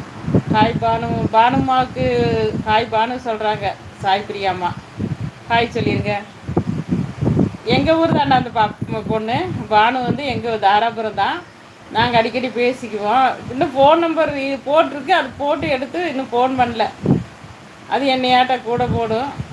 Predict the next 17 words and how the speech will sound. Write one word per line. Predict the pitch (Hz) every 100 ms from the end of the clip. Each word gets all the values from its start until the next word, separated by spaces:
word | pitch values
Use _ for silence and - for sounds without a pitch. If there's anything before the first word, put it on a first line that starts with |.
| - - - - - - - - -
கூட | 226 240 240
மட்டும் | 226 233
போ-, | 226 208
அம்மாவாட்ட | 214 240 247 247 240
இத்தனை | - 247 254
வேலையெல்லாம் | 254 247 240 240
இழுத்து | - 226 214
போட | 226 208
முடியாது. | 208 214 233
ஹாய் | 240 262 254
சிஸ்டர் | - 247 240
சொல்றாங்க | 240 240 240 233 269 247 226
சாய் | 214 214
பிரியாவுக்கு | 214 208 208 - 214 196 180
பானுமா. | 185 208 208 196 - - - - - - - - - - - - - -
ம். | - - - - - - - - - - - - - - - - - - - - - - - - - - - - - - - - - - - - - - - - - - - - - - 208
அவங்க | 247 240